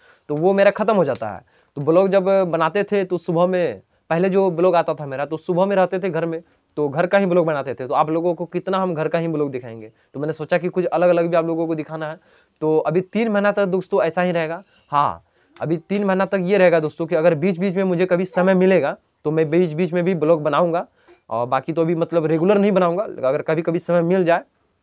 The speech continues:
तीन महीना के अंदर तो मैं ब्लॉग बना दूँगा आप लोगों के लिए। तो आप लोगों को बस यही इन्फॉर्मेशन देना था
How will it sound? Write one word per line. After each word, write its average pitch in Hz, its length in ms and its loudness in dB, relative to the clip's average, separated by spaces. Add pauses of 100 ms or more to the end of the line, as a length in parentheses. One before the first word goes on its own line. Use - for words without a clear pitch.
तीन 180 120 4
महीना 170 200 0
के 156 80 -4
अंदर 156 220 0 (200)
तो 139 120 -4
मैं 143 180 -4
ब्लॉग 151 240 0
बना 151 200 2
दूँगा 156 260 -2
आप 147 120 -6
लोगों 147 220 -2
के 143 80 -10
लिए। 156 160 -8 (480)
तो 139 180 -4 (120)
आप 139 180 -6
लोगों 165 260 0
को 160 80 -2
बस 160 200 -2
यही 160 120 0
इन्फॉर्मेशन 160 480 -2
देना 180 180 2
था 180 160 -6